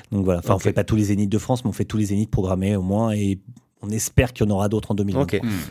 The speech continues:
Speaker 2: Je suis en train de voir la, la programmation. C'est vrai qu'il y a, il y a Nantes, euh, et ben, il y a Toulouse,
Speaker 1: Mhm.
Speaker 2: euh, Marseille, Strasbourg, euh, Bordeaux.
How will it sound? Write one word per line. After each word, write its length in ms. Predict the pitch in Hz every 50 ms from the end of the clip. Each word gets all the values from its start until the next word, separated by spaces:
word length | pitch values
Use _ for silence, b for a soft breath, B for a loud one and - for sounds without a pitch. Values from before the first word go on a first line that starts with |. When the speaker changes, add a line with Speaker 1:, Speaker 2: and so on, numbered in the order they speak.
| B
Speaker 2:
Je 60 | -
suis 100 | - -
en 80 | 117 117
train 160 | - - 120
de 60 | 120
voir 180 | 123 117 120 117
la, 760 | 113 107 107 104 101 101 101 98 95 95 95 92 92 90 92 92
la 80 | 98
programmation. 640 | - - - 107 101 98 95 92 92 - - 139 147
C'est 160 | 143 - -
vrai 100 | 113 120
qu'il 160 | - - 113
y 40 | 110
a, 400 | 104 98 98 95 95 92 92 90
il 60 | 90
y 40 | 92
a 100 | 92 92
Nantes, 540 | 101 107 120 123 131 135 143 151 151 - -
euh, 480 | 156 147 143 135 127 123 120 113 110 104
et 40 |
ben, 100 | 95 95
il 40 | 92
y 20 | 92
a 60 | 85
Toulouse, 580 | - - - 113 110 113 120 127 123 139 151 147 B B B B
Speaker 1:
Mhm. 220 | 110 104 98 101 - - _
Speaker 2:
euh, 80 | - 95
Marseille, 600 | 95 98 98 - - - - 113 107 110 110 113 110
Strasbourg, 800 | - - - 110 107 104 98 101 110 113 120 131 127 - - - -
euh, 840 | 107 107 104 101 101 98 98 98 95 95 92 92 90 90 87 87 98 - - - - _ _ _ _ _ _ _ _
Bordeaux. 540 | 120 123 127 117 113 104 120 131 165 - -